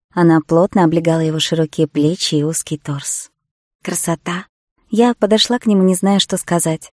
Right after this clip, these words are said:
Вчерашние поцелуи были ещё свежи в моей памяти. «Привет», — непринуждённо поздоровалась я. «Ты пойдёшь со мной?» Сэмюэль молча окинул меня взглядом, остановившись на моих глазах.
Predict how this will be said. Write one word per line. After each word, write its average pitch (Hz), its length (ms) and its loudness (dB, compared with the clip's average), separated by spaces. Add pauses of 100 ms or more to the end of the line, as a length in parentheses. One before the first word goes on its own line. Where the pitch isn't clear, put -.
(200)
Вчерашние 185 600 0
поцелуи 196 460 0
были 170 200 -2
ещё 170 240 -4
свежи 175 400 0
в - 20 -4
моей 175 240 0
памяти. 151 540 -6 (840)
«Привет», — 254 440 4 (540)
непринуждённо 180 720 2
поздоровалась 170 640 0
я. 165 220 -2 (420)
«Ты 240 220 4
пойдёшь 247 340 4
со 254 140 4
мной?» 277 240 8 (880)
Сэмюэль 302 400 6
молча 214 340 2
окинул 202 320 4
меня 190 240 4
взглядом, 190 520 2
остановившись 180 760 -2
на 180 80 0
моих 170 300 0
глазах. 160 640 -4